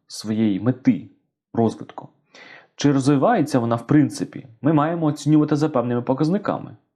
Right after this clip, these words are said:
Наприклад, це може бути валовий внутрішній продукт, В В П. Це загальна вартість усіх товарів і послуг,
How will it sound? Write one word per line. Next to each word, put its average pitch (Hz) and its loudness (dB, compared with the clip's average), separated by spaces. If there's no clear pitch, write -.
Наприклад, 226 0
це 139 0
може 165 2
бути 143 2
валовий 123 0
внутрішній 110 -4
продукт, 120 -4
В 95 0
В 107 -2
П. - -6
Це 143 0
загальна 139 -2
вартість 113 -4
усіх 135 0
товарів 104 0
і 151 2
послуг, 196 0